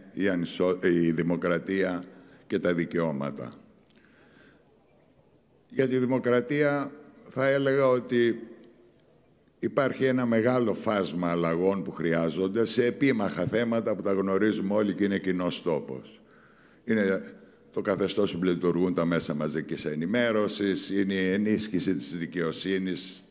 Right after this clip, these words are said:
της ανεξαρτησίας και της αποτελεσματικότητας και της διαφάνειάς της,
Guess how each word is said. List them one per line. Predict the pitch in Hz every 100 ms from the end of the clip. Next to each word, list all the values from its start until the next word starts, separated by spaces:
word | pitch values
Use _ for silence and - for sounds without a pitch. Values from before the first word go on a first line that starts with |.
| _
της | 95 80 -
ανεξαρτησίας | 85 80 82 80 73 78 - 92 85
και | 80
της | 73
αποτελεσματικότητας | 76 78 73 73 76 80 78 76 90 82 78 73
και | 78
της | 69
διαφάνειάς | 71 71 82 78 71 104 127 -
της, | - 101 85